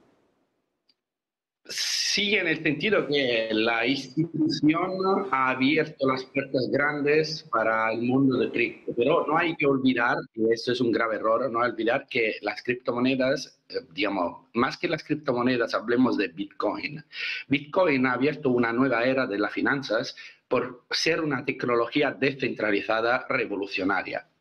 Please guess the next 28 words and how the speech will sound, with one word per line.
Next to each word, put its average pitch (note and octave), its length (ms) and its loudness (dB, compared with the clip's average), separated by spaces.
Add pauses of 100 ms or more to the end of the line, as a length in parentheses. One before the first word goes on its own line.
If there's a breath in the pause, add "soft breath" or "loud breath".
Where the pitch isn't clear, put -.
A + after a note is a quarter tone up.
(300)
Eso E3 260 -2
es D#3+ 60 2
lo D#3 80 2
que C#3+ 120 0
debería A#2+ 340 2
entender A2 440 0
todo F#2 200 -2
el F2+ 80 -2
mundo. D#2+ 400 -2 (380)
Esta F3+ 520 0
tecnología D3+ 540 0
desde B2 260 -2
hace A#2+ 220 -4
quince C#3+ 400 2
años E2 560 -4 (460 loud breath)
está C3+ 340 -2
llevando G#2+ 920 0
algo D3 400 -2
nuevo G#2 580 0
en G#2 160 0
el G2+ 80 0
mundo A2+ 260 2
financiero F#2 760 0
y C3+ 180 4
su F3 220 0
valor D#3 400 2
está - 240 -4
ahí A2 400 0